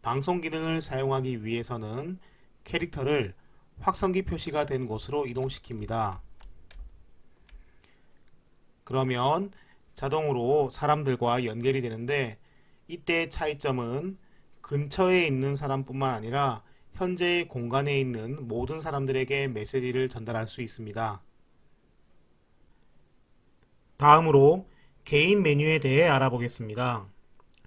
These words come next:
화면의 아래쪽 가운데에 있는 개인 메뉴에서는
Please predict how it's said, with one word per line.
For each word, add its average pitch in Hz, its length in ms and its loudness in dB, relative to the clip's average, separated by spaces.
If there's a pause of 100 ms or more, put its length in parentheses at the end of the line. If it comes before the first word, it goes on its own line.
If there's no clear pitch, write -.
(340)
화면의 208 500 8
아래쪽 139 460 4
가운데에 143 480 4
있는 143 440 -2
개인 147 320 2
메뉴에서는 139 800 2